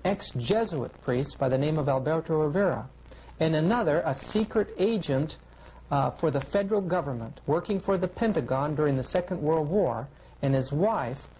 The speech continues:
was a chief stenographer of the Pentagon. All the funds that went over to Europe for the troops passed first through the Vatican. This man had had personal, um, working relationships with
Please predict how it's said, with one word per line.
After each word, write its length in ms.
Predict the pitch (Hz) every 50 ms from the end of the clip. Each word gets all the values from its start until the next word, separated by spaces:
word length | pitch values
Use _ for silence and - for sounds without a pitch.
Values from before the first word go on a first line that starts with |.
| - - -
was 160 | 156 156 -
a 60 | 147
chief 340 | 143 - - - 226 233 -
stenographer 720 | - - 214 196 202 226 247 240 185 143 139 - 151 151
of 80 | 156 151
the 60 | 160
Pentagon. 540 | - - 220 226 226 175 135 131 117 107 117 - - - - - - - - - - - - - - - -
All 220 | 156 143 147 156 180
the 120 | 214 220
funds 500 | - - - 247 208 139 120 110 - -
that 160 | - 143 127
went 220 | 123 147 156 160 -
over 380 | - 170 180 175 190 196 202 - - - - - - - - -
to 160 | - 214 226
Europe 360 | 220 190 160 143 131 131 -
for 200 | - - 180 180
the 80 | 170 175
troops 580 | 175 - - 160 143 127 123 - - - - - - - - -
passed 400 | - - 165 143 135 - - -
first 380 | - 196 165 127 127 - - -
through 160 | - - 139
the 100 | 123 135
Vatican. 540 | 123 135 139 139 131 - - - 127 - - - - - - - - - - - - -
This 300 | 139 185 220 233 - -
man 500 | 190 185 214 240 214 156 139 127 135 139
had 160 | 156 147 127
had 300 | 151 156 151 147 139 - - - - - -
personal, 680 | - - 214 220 214 - - 220 208 208 202 196 - - -
um, 420 | - 147 135 127 127 123 123 - -
working 400 | 156 147 190 208 202 - 214 208
relationships 840 | 196 196 196 214 208 202 190 - 147 120 - - - 123 - - -
with 160 | 139 113 120